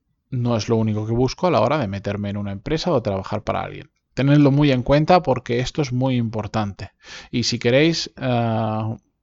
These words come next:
os cuento otro día el caso de unos chicos con el que, los que también trabajé, que literalmente se cambiaron por cincuenta euros al mes de empresa y vino una sorpresita. Me lo voy a apuntar, os lo cuento la semana que viene brevemente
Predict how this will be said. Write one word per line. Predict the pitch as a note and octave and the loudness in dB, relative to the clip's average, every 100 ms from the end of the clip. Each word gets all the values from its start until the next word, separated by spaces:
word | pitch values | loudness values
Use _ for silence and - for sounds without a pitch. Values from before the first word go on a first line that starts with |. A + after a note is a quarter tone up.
| _ G2+ | _ -16
os | A#2 A#2+ - | -10 -10 -2
cuento | D3 C#3+ D3 | 0 4 4
otro | C3+ C3+ B2+ | 4 2 0
día | B2+ D3 D3+ | 0 0 0
el | C3 | -2
caso | B2 B2 - B2+ | -2 -4 -2 -2
de | |
unos | B2+ A#2 - | 0 -2 -2
chicos | C3 C#3 B2+ | 2 2 2
con | A#2+ | -2
el | A2 | -2
que, | A2+ | -4
los | A2+ A2+ - | -2 -2 -2
que | A2 | -6
también | G#2 A2 C3 | -4 -4 -2
trabajé, | B2 G#2+ - D3 E3 - - - - - | 0 -2 -2 -2 -2 -8 -20 -18 -20 4
que | A3+ | 4
literalmente | G#3 F#3+ F3+ E3+ E3 D3+ C#3 C3 C#3 C#3+ _ - | 4 4 6 6 4 2 0 0 -4 -4 _ -10
se | - A2+ | -10 -6
cambiaron | A2 A2 A2+ B2+ C#3+ C3+ _ _ _ | -6 -4 -2 -4 -6 -10 _ _ _
por | A#2+ A#2+ A#2 A2+ A2 A2+ | 0 2 2 0 -2 -8
cincuenta | - A#2+ G#2+ B2+ B2 A2 G2+ | -4 -4 2 2 2 0 0
euros | G#2+ A#2+ A#2+ - _ | 0 0 -2 -6 _
al | G#2+ G#2 | -6 -2
mes | B2+ - - - | -2 -4 -10 -10
de | A2 | -4
empresa | G#2 G2 C3 D3 F3+ F3+ - - - _ | -4 0 -2 2 0 -2 -12 -20 -20 _
y | F#3+ G3+ - _ _ | 0 0 -6 _ _
vino | B2+ B2+ A#2+ | -4 -2 -2
una | A#2 G2+ | -4 -6
sorpresita. | F#2+ - - G#2+ - - - _ - - - - - | -8 -12 -14 -14 -16 -16 -20 _ -20 -20 -20 -16 4
Me | E3 | 8
lo | A3 | 10
voy | |
a | F#3 | 8
apuntar, | A#2 F#2+ - - | 2 -10 -14 -8
os | D3 | 0
lo | E3 | 0
cuento | E3+ G3+ | 0 -4
la | F#3 | -4
semana | - A#2+ B2 A#2+ | -4 -4 -4 -4
que | A2 | -2
viene | A#2 A#2 A2 | -2 -2 -2
brevemente | A2 G2+ G#2+ D3 D#3+ B3+ | 0 0 -2 -2 0 -2